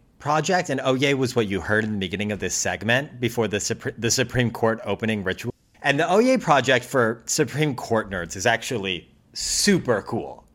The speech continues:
It, what they've done is they've taken all of the Supreme Court oral arguments and they've put them on the internet for free. And anyone can access this.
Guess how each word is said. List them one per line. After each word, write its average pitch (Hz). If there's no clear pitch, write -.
It, 160
what 170
they've 180
done 151
is 127
they've 135
taken 135
all 135
of 139
the 117
Supreme 147
Court 123
oral 117
arguments 127
and 117
they've 101
put 131
them 120
on 104
the 98
internet 92
for -
free. -
And 120
anyone 156
can 131
access 95
this. -